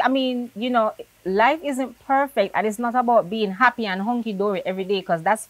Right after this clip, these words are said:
fake, right? It is about finding healthy coping mechanisms for the stresses that you have in life, and finding your coping mechanisms for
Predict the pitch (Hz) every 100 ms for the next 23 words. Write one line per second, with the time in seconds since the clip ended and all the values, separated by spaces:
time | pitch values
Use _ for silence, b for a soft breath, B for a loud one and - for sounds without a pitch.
0 | - 311 202 - - _ _ _ - 196
1 | 247 311 _ _ - - 226 240 226 208
2 | 240 233 214 - _ _ 247 247 247 233
3 | 226 247 269 262 262 - 277 277 247 226
4 | 226 220 214 196 190 190 - 208 180 170
5 | 170 - - 277 - 254 202 185 196 208
6 | 185 170 160 151 160 214 b b b -
7 | 202 - 233 226 220 214 208 202 196 151
8 | - 185 208 - 269 254 214 214 220 202
9 | 190 180 175 - 196 180 170